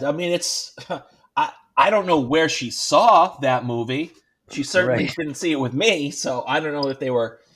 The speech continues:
Speaker 1: you know, my kids are so, you know, all kids are technologically advanced. They can just see a T V, a smart T V, and turn it on with a snap of a finger.
Speaker 2: Oh, yeah.
Speaker 1: So I feel like they got on television and just were, were just watching it, and, hey,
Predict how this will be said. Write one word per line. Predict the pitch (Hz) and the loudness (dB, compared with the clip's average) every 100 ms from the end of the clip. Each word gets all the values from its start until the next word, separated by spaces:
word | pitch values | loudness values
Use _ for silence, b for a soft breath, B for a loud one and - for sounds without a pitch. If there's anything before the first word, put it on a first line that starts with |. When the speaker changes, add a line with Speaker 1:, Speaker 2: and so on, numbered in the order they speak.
| _ - | _ -2
Speaker 1:
you | |
know, | 135 123 | 0 0
my | 131 | -2
kids | - 143 - 123 | -4 -6 -4 -2
are | 117 | -2
so, | 107 - 135 120 - | -2 0 2 2 -4
you | 127 | -14
know, | - - _ - | -14 -20 _ -8
all | 120 127 | -4 -2
kids | - 113 110 | -4 -8 -10
are | |
technologically | - - 120 113 110 110 - 110 98 | -8 -8 -8 -4 -2 -4 -6 -10 -10
advanced. | 95 110 101 101 - | -10 -10 -10 -12 -16
They | 110 | -18
can | - 113 | -16 -16
just | 110 - _ _ _ _ | -14 -16 _ _ _ _
see | - 143 | -4 -4
a | 127 | -2
T | 147 127 | -2 -4
V, | 117 123 123 117 120 | -2 -4 -4 -6 -8
a | 120 | -8
smart | 139 123 - | -4 -4 -4
T | 120 | -8
V, | 110 107 | -8 -8
and | 104 - - | -10 -14 -8
turn | 139 117 | -6 -2
it | 117 | -2
on | 110 107 | -2 -4
with | 95 | -10
a | |
snap | - 131 113 104 | -10 -8 -8 -8
of | 98 | -18
a | 87 | -10
finger. | 160 143 92 - _ _ _ _ | -6 -6 -8 -14 _ _ _ _
Speaker 2:
Oh, | - | -10
yeah. | 104 | -8
Speaker 1:
So | 123 110 - | -6 -8 -4
I | 123 | -4
feel | 127 147 143 | -2 0 2
like | 123 120 - | 2 0 -4
they | 113 | -4
got | 127 117 120 | 0 2 2
on | 120 117 113 - _ _ _ | 2 0 -8 -20 _ _ _
television | 156 143 123 120 135 120 | -2 0 0 -6 -6 -8
and | 113 | -8
just | 120 123 | -10 -8
were, | 117 113 b b b b | -8 -8 b b b b
were | 135 | -4
just | 143 143 | -4 -2
watching | 131 139 139 123 | 2 2 0 -4
it, | 123 139 | -4 -4
and, | 117 107 110 _ _ _ - | -6 -8 -14 _ _ _ -8
hey, | 156 123 | -8 -8